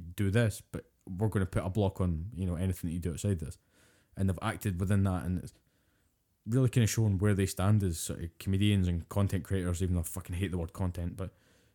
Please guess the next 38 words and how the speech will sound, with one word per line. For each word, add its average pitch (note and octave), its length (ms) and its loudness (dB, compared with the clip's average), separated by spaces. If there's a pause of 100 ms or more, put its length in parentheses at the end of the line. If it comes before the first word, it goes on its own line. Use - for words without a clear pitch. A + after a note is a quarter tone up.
(120)
uh, F2 160 0 (1160)
it's - 140 -4
shown G#2 220 4
that F2+ 180 0
they're F#2 140 2
still A#2+ 340 4
there G2 240 4 (100)
'cause G2+ 180 2
they've F2+ 100 -4
taken A#2+ 280 2
the F#2+ 80 4
tools F#2+ 400 -2
from F#2+ 180 0
within F#2 260 4
that G2 140 2
box - 200 -6
and F#2+ 120 -2
they've F#2 40 -2
made F#2 120 -4
something F2+ 160 -6
really E2+ 140 -2
cool A#2+ 220 2
out - 100 -2
of E2+ 60 -6
it. D#2+ 100 -10 (380)
Now G#2+ 180 6
they're G#2 120 4
doing F#2+ 240 4
their E2+ 120 2
own C#3+ 160 8
thing, E2 320 -2 (440)
and F#2 160 0
they're F#2 140 -2
out G2+ 120 0
in F#2+ 100 -4
the F2+ 40 -2
big F#2 220 0
wide, G2+ 360 2